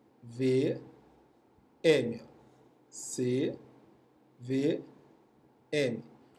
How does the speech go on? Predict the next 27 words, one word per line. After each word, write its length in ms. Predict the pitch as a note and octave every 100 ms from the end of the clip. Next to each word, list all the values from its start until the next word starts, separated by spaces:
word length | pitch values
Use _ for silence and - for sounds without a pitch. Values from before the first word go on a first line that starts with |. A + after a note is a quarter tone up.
| -
Faz 480 | - D#3 D3 C#3+ C#3+
a 80 |
continha, 760 | C#3+ D3+ D3 - D3+ F3 A#3 - - - - - _
volta 520 | B2 D3 D#3+ D#3+ D#3
uma 220 | D3+ E3
casa 580 | D#3+ E3 E3+ F#3 F#3+ A3+ - - - - -
e 80 | F#3+
multiplica. 720 | F3 F3 G#3+ G3+ D3 A2+ - - - - - - -
Vamos 220 | E3+ F#3
lá? 180 | G3+ D#3
Vamos 300 | D#3 F#3 F#3
colocar 380 | F3+ F3 E3
isso 180 | D#3+ D#3+
em 40 | D3+
prática 460 | F3+ F3 C3 C#3
pra 160 | C3 C3+
você 300 | C#3 C#3 C3+
entender? 560 | C3 C3 C3+ F3+ B3 - - - -
Só 180 | - F3
que 140 | F3 F#3
esse 180 | G3+
macete, 560 | F#3+ D3+ - E3+ G3 F#3+
pessoal, 400 | C#3+ C3 A#2+ A2
ele 220 | C#3 D#3
só 220 | - D3 D3
é 120 | F#3
válido 540 | - D3+ F3 B2 A2+